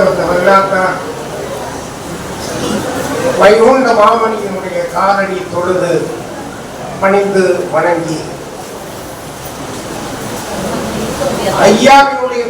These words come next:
பேரருளால் அவருடைய பெரிய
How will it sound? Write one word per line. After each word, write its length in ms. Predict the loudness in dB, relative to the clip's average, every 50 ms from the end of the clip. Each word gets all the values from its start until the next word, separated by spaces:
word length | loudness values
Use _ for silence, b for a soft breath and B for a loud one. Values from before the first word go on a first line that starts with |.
| 0 2
பேரருளால் 800 | 2 2 2 2 2 0 0 2 2 2 4 4 2 0 -2 -6 -10 -12 -14 -14 -14 -16 -16 -16 -16 -14 -14 -14 -14 -14 -14 -14 -14 -16 -16 -16 -18 -18 -16 -16 -14 -14 -14 -12 -12 -10 -10 -8 -8 -6 -6 -4 -4 -4 -4 -4 -4 -4 0 4
அவருடைய 600 | 6 6 6 8 8 8 8 8 8 6 6 2 2 4
பெரிய 340 | 6 6 6 6 6 8 8